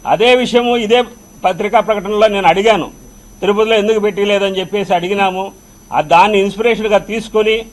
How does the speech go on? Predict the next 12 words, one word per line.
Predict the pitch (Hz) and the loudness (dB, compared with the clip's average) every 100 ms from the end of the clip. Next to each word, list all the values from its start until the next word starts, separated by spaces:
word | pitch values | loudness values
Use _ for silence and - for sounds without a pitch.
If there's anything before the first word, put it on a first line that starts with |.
| - - - - | -20 -20 -20 -14
మంత్రి | 123 180 214 240 | -6 -6 -2 0
సవితమ్మ | 208 208 226 233 208 | 2 2 2 0 4
గారు, | 190 156 113 - - - | 4 4 -4 -18 -20 -8
"మనం | 160 190 | -4 -2
మాట | 175 208 214 | 2 2 2
ఇచ్చినాము, | 208 202 196 196 180 107 - - | -2 -2 0 0 -2 -4 -12 -8
కంపల్సరిగా | 196 220 202 208 220 214 | -4 -2 0 0 0 -2
చేయాలి, | 196 214 185 185 160 104 - - - | 0 4 4 2 -2 -6 -18 -16 -4
తిరుపతి | 208 226 233 | -2 0 4
ఆధ్యాత్మిక | 196 202 220 202 220 | 4 6 2 2 0
నగరము | 190 190 180 175 185 170 - - - - | 0 2 2 2 0 0 -8 -20 -8 2
కాబట్టి | 185 220 226 277 | 2 2 -2 -4